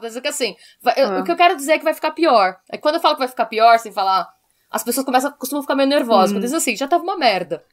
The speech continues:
Speaker 1: mas piora.
Speaker 3: Mas
Speaker 1: E ela
Speaker 3: até aí
Speaker 1: ficou
Speaker 3: não
Speaker 1: assim,
Speaker 3: tá,
Speaker 1: por
Speaker 3: é, ninguém
Speaker 2: É.
Speaker 3: morreu ainda. É.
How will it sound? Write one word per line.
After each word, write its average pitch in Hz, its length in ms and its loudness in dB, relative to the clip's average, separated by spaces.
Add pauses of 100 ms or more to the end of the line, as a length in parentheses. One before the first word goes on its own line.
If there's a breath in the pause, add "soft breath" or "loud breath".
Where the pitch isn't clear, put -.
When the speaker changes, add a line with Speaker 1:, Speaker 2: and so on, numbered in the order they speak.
(120)
Speaker 1:
mas 226 220 -2
piora. 196 500 2 (560 soft breath)
Speaker 3:
Mas 233 300 0
Speaker 1:
E 247 40 0
ela 240 120 4
Speaker 3:
até 294 140 4
aí 240 100 2
Speaker 1:
ficou 269 140 0
Speaker 3:
não 302 80 -2
Speaker 1:
assim, 330 100 -4
Speaker 3:
tá, 269 400 2
Speaker 1:
por - 440 -16
Speaker 3:
é, 202 140 0
ninguém 220 260 0
Speaker 2:
É. 277 40 4
Speaker 3:
morreu 226 280 0
ainda. 147 300 -2
É. 147 360 2